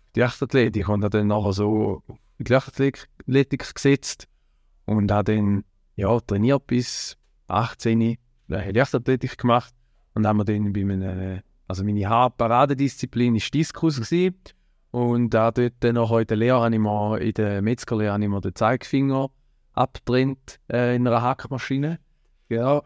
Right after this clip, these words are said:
<laughs> Und dann, äh, ist es so ein bisschen gewesen, habe ich, nach dem Unfall habe ich quasi den Diskus, also da habe ich das Gefühl gehabt, ich kann ihn nicht mehr gleich in die Hand nehmen und mir fehlt der Beere,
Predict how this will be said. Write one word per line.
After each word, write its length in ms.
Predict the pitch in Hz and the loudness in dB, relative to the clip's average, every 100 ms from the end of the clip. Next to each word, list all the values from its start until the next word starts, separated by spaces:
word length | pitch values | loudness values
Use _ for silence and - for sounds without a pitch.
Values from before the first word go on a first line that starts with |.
| - | -6
<laughs> 200 | - 208 | -6 -4
Und 260 | 156 147 - | -2 -4 0
dann, 260 | 165 175 165 | 2 2 4
äh, 440 | 156 151 151 143 | 4 4 4 2
ist 240 | 139 127 | 0 -4
es 80 | 127 | -2
so 60 | 139 | -2
ein 180 | 135 135 | 0 -2
bisschen 20 | |
gewesen, 300 | - 139 131 | 0 0 2
habe 140 | 127 | 2
ich, 140 | 123 123 _ _ _ | -2 -4 _ _ _
nach 240 | - 117 - | -6 -4 -2
dem 220 | 123 123 | -2 0
Unfall 320 | 143 139 120 | -2 -2 -2
habe 120 | 117 | 0
ich 120 | 117 - | -2 -2
quasi 480 | 117 113 110 110 | 0 2 2 0
den 160 | 107 104 | 0 -2
Diskus, 760 | 131 139 - - 143 - - - _ _ _ _ | 0 0 0 2 2 0 -10 -14 _ _ _ _
also 300 | - 113 - | -10 -10 -4
da 140 | 113 104 | -2 2
habe 100 | 127 | 0
ich 120 | 123 | 0
das 60 | |
Gefühl 240 | - 131 123 | -2 -2 0
gehabt, 280 | - 117 113 | 0 -2 0
ich 20 | |
kann 160 | 117 | -2
ihn 100 | 117 | 0
nicht 120 | 117 127 | 0 0
mehr 120 | 123 | 0
gleich 300 | 117 123 120 | 0 0 0
in 100 | 123 | -4
die 60 | 113 | 0
Hand 280 | 113 143 131 | 0 0 -2
nehmen 400 | 135 135 135 120 | 0 2 2 2
und 80 | |
mir 160 | 113 113 | 0 -2
fehlt 500 | - 123 131 131 _ | 0 0 0 -4 _
der 120 | 120 | -2
Beere, 640 | 113 131 139 139 139 135 | 2 2 2 2 2 0